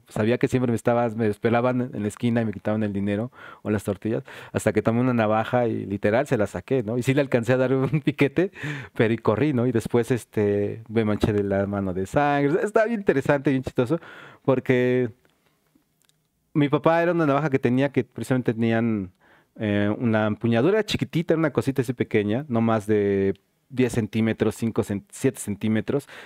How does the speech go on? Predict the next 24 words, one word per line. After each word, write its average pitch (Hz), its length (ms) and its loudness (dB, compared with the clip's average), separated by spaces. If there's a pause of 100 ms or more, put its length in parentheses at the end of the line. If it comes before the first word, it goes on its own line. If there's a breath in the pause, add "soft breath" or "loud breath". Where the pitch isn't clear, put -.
(140 loud breath)
de, 107 140 0
se - 140 0
doblaba, 123 400 2
era 165 100 2
una 180 200 0
cosita 143 320 -4
pequeña, 143 420 -2 (320 loud breath)
y 127 120 -2
tenía 127 680 2
una 135 160 2
aplicación 120 840 -2
de 101 400 0
concha 110 320 0
nácar 113 400 -2 (460 loud breath)
en 107 220 0
la, 95 500 -4
en 107 120 -4
la 107 60 0
parte - 280 -2
del 120 120 0
mango 127 240 2
y 123 40 -4
se 110 120 -2
guardaba. 107 580 0